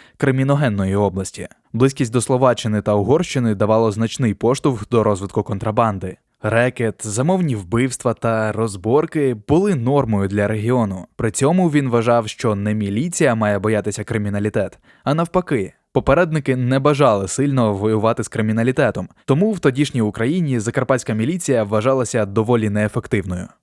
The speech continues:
Москаль вирішив провести чистку серед міліції, аби позбутися гнилого елементу. Криміногенна ситуація помітно поліпшилася. Не на жарт налякані його заявами і діями, головні бандити-рекетири повтікали від гріха подалі у ближнє зарубіжжя,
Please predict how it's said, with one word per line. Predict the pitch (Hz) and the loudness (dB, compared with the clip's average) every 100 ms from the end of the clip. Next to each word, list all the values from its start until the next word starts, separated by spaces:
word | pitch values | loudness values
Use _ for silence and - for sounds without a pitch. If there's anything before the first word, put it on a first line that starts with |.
| _ | _
Москаль | 113 - 214 | -4 0 0
вирішив | 175 147 139 131 | 2 0 0 -4
провести | - 113 110 135 | -2 -2 -2 -4
чистку | 117 - 151 - 117 | -4 0 0 0 -4
серед | - 104 98 | -2 -2 -2
міліції, | 101 104 92 - 92 95 | -2 -2 -4 -8 -10 -6
аби | 107 139 180 | 0 2 2
позбутися | 131 98 139 143 - 113 | 0 0 0 0 0 -2
гнилого | 90 104 101 98 98 101 | -2 -2 -2 -2 -2 -2
елементу. | 92 98 120 110 92 90 - _ | -2 0 0 0 -2 -8 -10 _
Криміногенна | - 127 123 123 170 160 | -2 0 2 2 2 0
ситуація | - 135 139 190 - 147 | -2 0 2 2 2 0
помітно | - 127 139 143 | 0 -2 -2 -2
поліпшилася. | 135 160 170 127 104 95 - 95 87 - - | -2 0 0 -4 -6 -8 -6 -6 -8 -12 -2
Не | 135 | 0
на | 156 | 2
жарт | 170 165 - | 2 2 2
налякані | 139 143 127 110 107 | 2 2 0 0 0
його | 104 107 104 | 0 0 0
заявами | 110 117 107 104 104 | 0 0 0 -2 -4
і | 110 | -6
діями, | 101 139 196 156 113 101 - - | -6 -2 0 0 -2 -4 -6 -4
головні | 113 117 113 190 | 2 2 2 0
бандити-рекетири | 180 143 131 165 139 123 127 143 180 180 131 | 2 2 2 2 2 2 0 2 2 2 0
повтікали | 127 113 127 151 143 117 | -2 -2 -2 2 2 2
від | 104 98 | -2 -2
гріха | 110 101 117 | -4 -2 -2
подалі | - 101 104 127 123 110 | -2 0 2 2 0 -2
у | 117 | -2
ближнє | 110 107 110 98 | -2 -2 -2 -4
зарубіжжя, | 104 104 107 127 95 95 | -2 -2 -2 -2 -2 -6